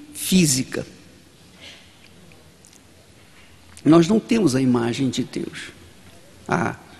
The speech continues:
a imagem física. Deus nos deu o quê?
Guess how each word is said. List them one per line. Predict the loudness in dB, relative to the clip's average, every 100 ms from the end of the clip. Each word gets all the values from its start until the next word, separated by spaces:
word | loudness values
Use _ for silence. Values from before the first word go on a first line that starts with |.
| -20 -20 -12 -2
a |
imagem | 2 4 4 4 0
física. | -2 -2 0 0 -2 -6 -8 -14 -16 -20 -20 -20 -20 -20 -20 -20 -20 -20 -20 -20 -20 -20 -20 -20 -20 -8
Deus | 4 6 6 4
nos | 2 2 0 -2
deu | 0 2 2 -2 -4 -14 -20 -20 -20 -20 -20 -20 -20 -20 -20 -20 -20 -20 -20 -20 -20 -20 -20 -20 -20 -12 -8
o | -6
quê? | -6 -10